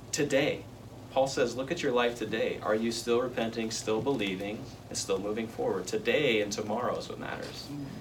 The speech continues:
The past, we can muddy, and John says this in First John,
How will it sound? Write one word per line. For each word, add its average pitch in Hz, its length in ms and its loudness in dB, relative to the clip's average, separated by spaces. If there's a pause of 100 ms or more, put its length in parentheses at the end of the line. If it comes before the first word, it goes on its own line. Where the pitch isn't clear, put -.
(460)
The 165 80 6
past, 151 680 4 (160)
we 131 140 -2
can 110 300 0
muddy, 139 420 6 (280)
and 127 120 2
John 143 320 6
says 131 260 4
this 131 220 2
in 107 80 2
First 113 380 2
John, 104 360 0